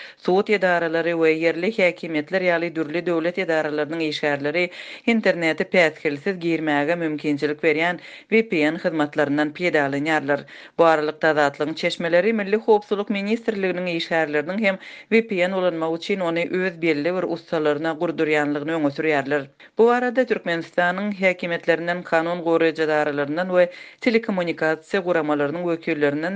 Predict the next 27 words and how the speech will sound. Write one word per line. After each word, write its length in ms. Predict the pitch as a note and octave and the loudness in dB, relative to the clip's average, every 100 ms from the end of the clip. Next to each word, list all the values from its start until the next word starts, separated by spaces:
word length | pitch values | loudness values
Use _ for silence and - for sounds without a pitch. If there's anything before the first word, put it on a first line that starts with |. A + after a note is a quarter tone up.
| F#3 | -2
resmi 320 | D#3+ D#3 E3 | -2 -2 -4
taýdan 340 | F3 E3+ E3 D#3+ | 0 0 0 -2
maglumat 480 | D#3 D#3 D#3 D#3 | -2 -2 -2 -2
alyp 220 | E3 E3 - | -2 -2 -2
bolmady. 400 | F3 C#3+ D#3 C#3+ - - - | 0 2 2 0 -6 -18 -6
V 120 | F3 | 0
P 240 | G#3 G3+ G3 | 0 0 0
N 120 | A3+ | 0
ulanjylaryny 720 | B3+ B3 A#3 A3 G#3 G3+ G3 | 0 0 0 0 0 0 0
anyklamak, 560 | F#3+ F#3 - F#3 F#3 F#3 | -2 -2 -2 0 0 -2
smartfonlaryň 800 | - F3 F3 - E3+ E3+ E3 F#3 | -2 -2 -2 -4 -2 0 -2 -2
mazmunlaryny 680 | F#3 E3+ E3+ E3 D#3 D#3 F3+ | -2 -2 -2 -2 -2 -2 -2
barlamak 500 | E3+ D#3 D3 D#3+ F#3 | 0 0 -2 -6 -2
we 180 | F3 E3+ - - - - | 0 0 0 -18 -18 -4
jübi 220 | F#3 G#3 | 0 0
telefonlaryny 720 | A3+ G#3 - F3+ F3 F3 F3+ F3 | 0 -2 0 -2 2 0 0 -2
ele 180 | E3+ F#3+ | -2 -2
salmak 360 | G#3+ F#3 F#3 - | -4 -4 -6 -2
çäreleri 560 | F3+ E3+ E3 E3+ F3 | 0 0 0 0 -2
türkmen 360 | F3 D3+ D#3+ E3 | -4 -6 -4 -2
häkimetleri 640 | F3+ F3 F3+ F3 - E3 | 0 -2 -4 -8 -2 -2
tarapyndan 520 | D#3+ E3 D#3+ E3 E3+ E3 - - - | 0 -4 -2 -4 -4 -6 -16 -20 -2
ýygyderli 580 | A#3 A3 F3 D#3+ D#3 D#3+ | 2 2 2 2 2 2
alnyp 300 | D#3+ D#3 D3 | 0 -2 -2
barlýar. 380 | D3+ D3 D#3 D3+ | 0 2 0 0
Mundan 320 | E3 E3 F#3 | -4 -4 -2
öň 100 | A#3 | 0